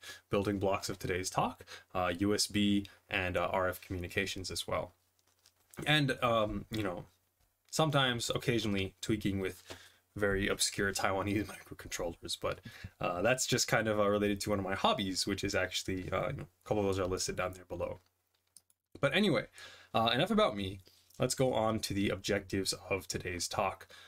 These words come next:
So, uh, I'd like to say that the overall objective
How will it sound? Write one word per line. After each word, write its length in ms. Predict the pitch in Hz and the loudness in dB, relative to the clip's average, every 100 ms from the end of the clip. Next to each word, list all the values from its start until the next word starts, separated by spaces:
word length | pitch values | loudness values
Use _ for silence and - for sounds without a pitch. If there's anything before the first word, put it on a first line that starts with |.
| - | -4
So, 300 | - 143 143 - - - | 2 2 2 -10 -20 -6
uh, 260 | 117 113 117 | 2 4 4
I'd 140 | 127 135 | 4 4
like 120 | 180 | 2
to 100 | 151 | 2
say 380 | - 156 220 277 | 4 4 4 0
that 180 | 131 117 | 0 2
the 100 | 123 | 4
overall 460 | 117 135 135 131 123 | 4 4 4 6 4
objective 720 | 104 117 - 110 104 - - | 4 2 4 2 0 -4 -10